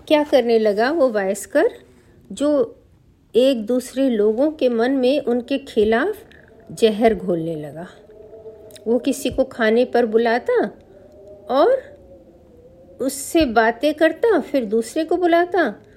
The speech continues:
और दूसरे को उसके बारे में कुछ कुछ फालतू बातें कहता और फिर दूसरे वाले उससे चिढ़ जाते।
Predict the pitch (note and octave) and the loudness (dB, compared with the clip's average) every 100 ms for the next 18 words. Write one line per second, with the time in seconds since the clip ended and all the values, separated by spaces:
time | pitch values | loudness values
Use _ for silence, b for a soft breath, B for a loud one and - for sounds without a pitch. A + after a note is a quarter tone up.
0 | B - A3 A3+ A#3+ A#3 A#3+ C4 D#4 D#4+ | B -2 2 2 0 -4 -4 -2 -2 -2
1 | A#3+ - B3+ G#3+ G3+ G#3+ A3+ A3 G3+ G3+ | -2 -2 0 2 2 2 0 -2 -4 -6
2 | B3 B3 - E3 F3 G#3+ G#3+ G#3 A#3 A3+ | -6 -6 -8 -8 -4 -4 -2 -4 -6 -4
3 | B3 B3 D#4 A3 - _ - - - - | -6 -4 -10 -10 -20 _ -20 -20 -20 -14
4 | - G3+ - D#4+ D#4 A3 A#3 - A#3+ A#3 | -8 -8 -4 -2 -2 -2 -4 -2 0 2
5 | A3 A3 A3 - A3 - C4+ D#4 D#4+ D#4+ | 2 2 0 -2 -6 -2 -2 0 0 0
6 | D#4+ A3+ - | 0 -2 -4